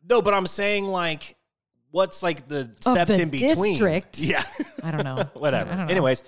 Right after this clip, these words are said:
Speaker 1: congrats to her, but apparently not.
Speaker 2: During the pandemic, she started over-ordering chicken.
Speaker 1: Okay.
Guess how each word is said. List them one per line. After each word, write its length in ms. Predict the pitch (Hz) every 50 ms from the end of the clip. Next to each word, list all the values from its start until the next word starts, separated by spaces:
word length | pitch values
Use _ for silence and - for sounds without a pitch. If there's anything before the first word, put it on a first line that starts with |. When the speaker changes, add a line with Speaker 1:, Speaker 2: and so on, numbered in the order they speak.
| - - - _ _ _ _ -
Speaker 1:
congrats 420 | - 180 151 151 151 143 147 -
to 140 | - 160 143
her, 340 | - 180 165 117 95 85 - -
but 80 | - 113
apparently 400 | 107 - 131 123 117 117 117 120
not. 320 | 120 107 87 78 76 - _ _
Speaker 2:
During 300 | - - 196 196 196 196
the 60 | 196
pandemic, 760 | 170 180 196 170 165 165 180 185 196 165 160 - - - - _ -
she 180 | - - -
started 460 | 180 - - - 165 143 147 135 127 - _ -
over-ordering 800 | 160 170 185 175 190 185 - - 156 139 131 143 143 143 156 175
chicken. 540 | - - 277 - - 156 156 - - 180 _ -
Speaker 1:
Okay. 460 | 104 113 - 123 104 90 95 123 127